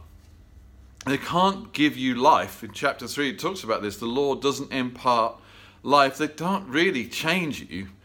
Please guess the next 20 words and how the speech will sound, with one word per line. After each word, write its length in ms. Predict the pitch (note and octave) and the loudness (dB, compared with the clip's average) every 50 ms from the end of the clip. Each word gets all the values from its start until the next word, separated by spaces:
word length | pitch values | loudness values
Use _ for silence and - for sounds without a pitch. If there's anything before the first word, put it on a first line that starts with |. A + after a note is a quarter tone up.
| - - - - - _ _ | -20 -20 -20 -20 -20 _ _
They 140 | - C3+ D3 | 0 0 0
can 220 | D3 - D#3 C#3+ B2 | 0 -2 -6 -10 -8
kind 300 | - - E3 E3+ F3 D#3+ | -6 0 0 2 2 2
of 80 | C#3 | 0
squeeze 520 | - - - - C#3+ D3 D3 C#3 B2+ - B2 | -2 -2 -4 0 0 2 2 2 0 0 -2
you 120 | B2 A#2+ | -2 -2
because 480 | G#2+ A#2 A#2+ A#2+ - C#3 C3 B2 G#2+ B2 | -2 -4 -6 -6 -4 -4 -4 -2 -2 -2
of 280 | B2+ A#2 A2+ G#2+ - - - - - _ _ _ _ - - _ _ | -2 -2 -2 -4 -8 -16 -20 -20 -20 _ _ _ _ -20 -20 _ _
social 460 | - - - C#3+ C3 B2+ B2+ - B2 | -16 -6 -2 0 0 0 0 -4 -6
pressures 520 | A2 - - C3 C3+ B2+ - B2+ A#2 G#2 A2 | -6 -2 0 0 0 0 -2 -4 -6 -4 -4
and 140 | A2+ A2+ A2 | -6 -8 -8
fears, 520 | - - D#3 E3 D#3+ C3 A#2 A#2 G2 - - - - - _ | -8 -4 -2 0 0 0 0 -2 -4 -10 -16 -20 -20 -16 _
but 180 | - - - - - _ _ _ _ _ - | -10 -10 -10 -10 -16 _ _ _ _ _ 4
actual 400 | - D#3 C#3+ - - - E3+ E3 | 4 4 4 0 -4 -4 -4 -4
transformation 720 | E3 - E3+ E3 D#3+ - - D3+ D3 D3+ D#3 D3 - C#3+ C3 | -2 0 0 0 0 -2 -4 -2 -2 0 -2 -2 -4 -6 -4
happens 340 | B2+ D3 C3+ - C#3 B2+ - | -4 -4 -4 -4 -6 -10 -8
from 140 | - B2 | -6 -4
the 220 | B2 B2 B2 B2 C#3 | -2 -2 -2 -2 -4
inside 480 | C#3+ C#3 - - C3+ A#2+ A2+ G2+ F#2+ | -6 -6 -4 -2 0 2 2 2 2
out, 260 | G#2 G2+ G2+ G2+ - | 0 0 0 -2 -4